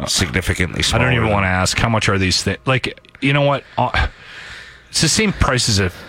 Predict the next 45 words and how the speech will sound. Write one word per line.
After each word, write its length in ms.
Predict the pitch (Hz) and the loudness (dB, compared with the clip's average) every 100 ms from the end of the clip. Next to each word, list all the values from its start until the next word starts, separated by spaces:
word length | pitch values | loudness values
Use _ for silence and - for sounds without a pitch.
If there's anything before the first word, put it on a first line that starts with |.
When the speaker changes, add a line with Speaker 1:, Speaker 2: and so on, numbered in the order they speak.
| - | -4
Speaker 2:
freaking 440 | 135 135 120 95 | 0 2 2 2
car. 560 | - 110 110 107 82 - | 2 2 2 2 2 2
Speaker 1:
But 300 | 131 120 - - - - | 0 0 -10 -14 -8 -2
but 120 | 151 | 2
you 120 | 170 | 2
said 300 | 180 - 196 | 2 2 2
it 120 | 226 - | 2 0
off 360 | - 123 113 - | 2 2 0 0
air. 420 | 101 113 101 - - - - | 2 2 2 0 -8 -18 0
They 140 | 117 | 2
say 480 | 123 - 151 147 135 | 2 2 4 2 0
every 360 | - 131 131 139 | 0 0 2 2
year, 380 | 127 127 113 87 - | 4 4 2 -2 -6
"It's 120 | - 127 | -2 0
a 60 | |
better 380 | 98 131 123 120 | 2 2 4 2
battery, 480 | 110 113 113 104 92 | 2 2 2 2 2
it's 140 | 82 | 0
a 40 | 82 | 0
better 320 | 113 117 113 | 2 2 2
battery, 460 | 110 107 98 92 | 2 2 2 2
it's 120 | 78 - | 0 0
a 40 | |
better 300 | 73 110 113 | 0 2 2
battery." 520 | 107 104 98 90 73 - - - - | 2 2 2 2 0 -6 -14 -16 -8
And 120 | - | -2
it's 120 | 131 135 | 0 2
really 280 | 151 139 | 2 2
not 180 | 104 90 | 2 0
that 160 | - 78 | 0 -2
much 200 | 71 - | -2 -2
better. 220 | - - - - - - | -2 -4 -8 -14 -10 -2
Speaker 2:
The 100 | 147 | 2
one 240 | 175 190 | 2 2
thing 380 | - 175 139 131 | 2 0 2 2
that 240 | 117 117 | 2 2
we 120 | 120 | 2
will 220 | 113 113 107 | 4 2 2
get, 500 | 120 104 98 - - | 0 0 -2 -2 0
um, 240 | 107 101 | 2 2
texts 380 | - 107 - - | 2 0 0 2
about 260 | 107 98 | 2 0
right 160 | 104 101 | 2 2
away 280 | 95 95 92 | 2 2 2
here 260 | 95 85 | 2 0